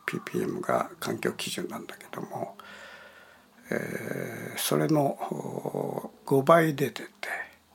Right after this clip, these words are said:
それからそのティーブイオーシー、えー、早期発生有機化合物の方が、これが実にね、八倍出てたもん。ということはね、昨今このいろんな、ま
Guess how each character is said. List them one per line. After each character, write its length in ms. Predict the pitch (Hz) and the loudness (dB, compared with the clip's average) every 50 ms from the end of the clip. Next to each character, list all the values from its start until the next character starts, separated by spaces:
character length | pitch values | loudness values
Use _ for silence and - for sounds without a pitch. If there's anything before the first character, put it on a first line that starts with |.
| _ - - - - - - - - - _ _ - _ _ _ - - | _ -20 -20 -20 -20 -20 -20 -20 -20 -20 _ _ -20 _ _ _ -20 -16
そ 220 | - - - - | -12 -6 -4 -4
れ 80 | - 147 | -2 -2
か 160 | - - 147 | 2 2 4
ら 140 | 143 139 - | 4 4 4
そ 120 | - - | 4 4
の 520 | 131 131 127 127 131 127 127 127 127 - - - - - - | 4 4 4 4 2 2 2 2 0 -2 -2 -6 -18 -8 0
テ 100 | - 160 | 4 4
ィ 40 | 147 | 4
ー 20 | |
ブ 140 | 151 156 147 | 6 8 8
イ 80 | 139 139 | 8 8
オ 100 | 131 123 | 6 6
ー 20 | |
シ 220 | - - - - 117 | 4 0 0 0 0
ー、 100 | - - - - - _ - - - - - - - - _ _ _ - - - | -2 -4 -6 -14 -20 _ -20 -18 -16 -16 -18 -20 -20 -20 _ _ _ -16 -8 -8
え 40 | - - - - - - - - - | -6 -6 -6 -8 -8 -8 -8 -8 -6
ー、 20 | - | -4
早 240 | - - 135 139 | 0 0 0 0
期 140 | 131 - - | 0 0 0
発 200 | - 123 - - | 0 2 2 2
生 200 | - - 123 117 113 | 2 2 2 0 0
有 140 | - - | 0 -4
機 140 | - - - | -4 -6 -4
化 120 | - - 123 | -2 -2 -2
合 160 | - 117 107 - | 0 -2 -4 -4
物 220 | - - - - - | -4 -4 -2 -2 -2
の 80 | - | -2
方 280 | - - - - - - - - | -2 -4 -4 -6 -6 -6 -8 -4
が、 280 | - - - - - - - - - - - - - - - - - - - - - - | -2 -2 -2 -2 -4 -12 -16 -18 -16 -16 -16 -18 -20 -20 -20 -20 -20 -20 -20 -20 -14 -12
こ 180 | - - - | -6 0 0
れ 100 | - - | 0 2
が 120 | - - - | 2 0 0
実 380 | - - 131 - - - - | 0 -4 -2 2 4 6 6
に 120 | 135 117 98 | 6 4 0
ね、 120 | 101 - - - - - - - - - - - | -2 -4 -6 -6 -10 -12 -14 -16 -16 -16 -16 -10
八 300 | - - - - - - | -6 -4 -2 2 4 6
倍 180 | 143 160 156 151 | 8 10 10 10
出 120 | 143 139 | 8 4
て 100 | - - | 0 0
た 100 | - - - | -6 -8 -8
も 100 | - - | -8 -10
ん。 40 | - - - - - - - - - - - - - - - - - | -12 -14 -16 -20 -20 -20 -20 -20 -20 -20 -20 -20 -20 -20 -20 -18 -10
と 120 | - - | -4 -4
い 0 | |
う 40 | 175 | 0
こ 100 | - - | 0 0
と 160 | - - 127 | 2 2 0
は 80 | 113 107 | 0 2
ね、 340 | 117 120 113 - - - - - - - | 2 0 0 0 -2 -6 -8 -16 -20 -12
昨 300 | - - - - 175 185 | -8 -4 0 0 0 0
今 180 | - - 135 120 | 4 6 6 6
こ 220 | - - - 127 | 4 2 0 4
の 680 | 117 123 123 120 120 120 120 120 120 117 117 117 117 - 127 | 6 8 10 10 10 8 8 8 6 6 6 4 2 0 0
い 40 | 127 | 2
ろ 100 | 139 135 | 4 4
ん 80 | 135 | 6
な、 120 | 135 131 127 | 8 8 6
ま 320 | 123 123 110 - - - | 6 4 2 2 0 -2